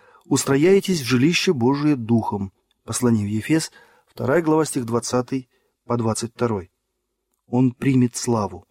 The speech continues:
Христу принадлежит слава искупления падшего рода человеческого. В вечности будет звучать песнь искупленных Ему, возлюбившему нас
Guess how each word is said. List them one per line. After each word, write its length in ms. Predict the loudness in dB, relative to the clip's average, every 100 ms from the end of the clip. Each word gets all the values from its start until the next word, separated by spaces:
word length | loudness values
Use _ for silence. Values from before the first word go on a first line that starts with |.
| _ _ _ _
Христу 380 | -2 -2 0 0
принадлежит 540 | 2 2 2 0 0
слава 340 | 0 0 2 0
искупления 640 | -2 -8 -2 2 4 2
падшего 460 | 0 -4 -4 -2 0
рода 220 | 0 0
человеческого. 800 | -4 -2 -2 -4 -8 -10 -14 -14 _ _ _ -20 -20
В 80 | -8
вечности 560 | 0 2 2 -2 -6 -2
будет 220 | 0 0
звучать 360 | 0 2 0 2
песнь 300 | 0 2 0
искупленных 760 | 0 0 0 0 2 2 0
Ему, 500 | 2 4 4 2 0 -6 _ _ _ _
возлюбившему 920 | -2 0 2 0 0 0 0 2 2
нас 420 | 4 2 0 -4